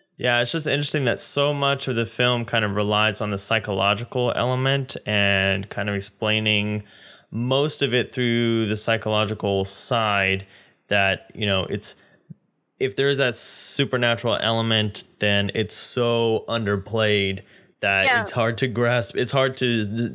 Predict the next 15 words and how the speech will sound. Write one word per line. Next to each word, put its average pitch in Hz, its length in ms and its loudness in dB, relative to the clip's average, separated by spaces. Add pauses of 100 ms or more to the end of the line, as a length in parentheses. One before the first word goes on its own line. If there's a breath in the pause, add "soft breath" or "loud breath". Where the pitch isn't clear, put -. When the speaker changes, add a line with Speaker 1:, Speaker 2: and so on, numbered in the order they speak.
(120)
Speaker 1:
differentiate 113 760 0
the 104 60 -2
two, 98 560 -2
the, 98 280 0
the 98 120 -4
psychological 98 560 -2
and 95 100 -4
the 92 60 -6
supernatural, 98 720 -2
if 98 120 -4
that's 98 220 -4
part 98 260 -4
of 95 80 -6
it. 92 220 -6 (1800 loud breath)
Speaker 2:
And 320 200 -2